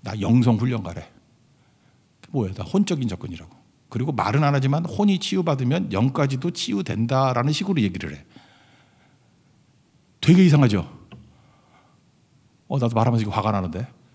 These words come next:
되게 이상해, 이거. 그거 아니거든요. 영적인 거듭남이 있어야 되잖아요. 그게 거듭남 개념이 약하대, 이렇게 되면.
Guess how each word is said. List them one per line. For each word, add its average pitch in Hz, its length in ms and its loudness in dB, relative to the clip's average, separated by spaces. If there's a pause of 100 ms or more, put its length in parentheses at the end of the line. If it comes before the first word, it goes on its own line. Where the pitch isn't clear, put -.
(580)
되게 202 200 6
이상해, 170 260 8
이거. 117 640 0 (140)
그거 151 180 -2
아니거든요. 127 600 0 (1400)
영적인 196 840 6
거듭남이 190 540 8
있어야 165 180 4
되잖아요. 131 240 0
그게 175 200 4
거듭남 185 440 6
개념이 156 380 4
약하대, 98 420 -2
이렇게 - 220 -14
되면. - 180 -20